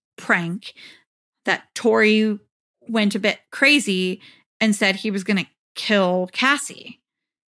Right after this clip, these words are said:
and that then he did kill Cassie, or at least start to stab her,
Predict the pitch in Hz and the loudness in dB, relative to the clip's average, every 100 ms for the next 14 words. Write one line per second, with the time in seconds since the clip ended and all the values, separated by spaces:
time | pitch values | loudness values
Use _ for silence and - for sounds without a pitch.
0 | - 214 208 196 196 202 190 196 311 - | -2 2 4 4 0 0 0 2 0 0
1 | 208 - - - - - 233 _ _ _ | -6 -4 -6 -6 -10 -14 -16 _ _ _
2 | _ _ _ _ _ _ - 214 180 240 | _ _ _ _ _ _ 0 2 4 2
3 | 214 233 220 - 285 285 - 196 185 202 | 2 -2 -2 0 4 4 4 2 4 0